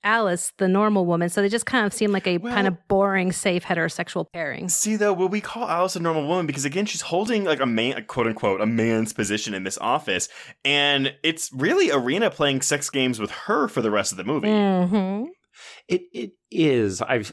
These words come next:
Speaker 3: I've seen her described as, like, a modern woman, but also this is where, unfortunately, I think we're lacking a little bit of context because we don't know exactly what her gig is.
Speaker 2: Yeah.
Speaker 3: But I think she's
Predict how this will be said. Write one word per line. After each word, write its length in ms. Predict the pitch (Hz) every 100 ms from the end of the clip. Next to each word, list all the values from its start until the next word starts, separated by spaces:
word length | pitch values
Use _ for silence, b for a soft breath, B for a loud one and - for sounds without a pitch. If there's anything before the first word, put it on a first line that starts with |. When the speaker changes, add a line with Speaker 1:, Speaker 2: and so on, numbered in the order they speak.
| -
Speaker 3:
I've 180 | 123 104
seen 220 | 147 156
her 160 | 165 156
described 440 | 135 - 98 95
as, 160 | 95 92
like, 180 | 87 - -
a 60 |
modern 600 | 104 95 87 92 87 95
woman, 520 | 80 78 95 127 151 -
but 300 | 107 104 95
also 600 | 120 113 - 117 110 - - _ _ -
this 280 | 98 131 147
is 160 | 117 113
where, 220 | 101 101
unfortunately, 600 | 98 101 98 - 76 80
I 60 |
think 240 | 85 101 98
we're 160 | 90
lacking 360 | 87 85 101 85
a 60 | 76
little 320 | 78 85 101
bit 140 | 104
of 80 | 104
context 500 | - 107 104 110 -
because 300 | 92 90 82
we 200 | 90 80 -
don't 300 | 82 90 -
know 280 | 95 87 85
exactly 440 | 71 87 82 90
what 240 | 85 82 -
her 140 | 98
gig 320 | 71 82 78
is. 240 | 120 147 - -
Speaker 2:
Yeah. 240 | 92 90
Speaker 3:
But 80 | 110
I 80 | 104
think 220 | 120 123
she's 760 | - - 117 110 107 95 -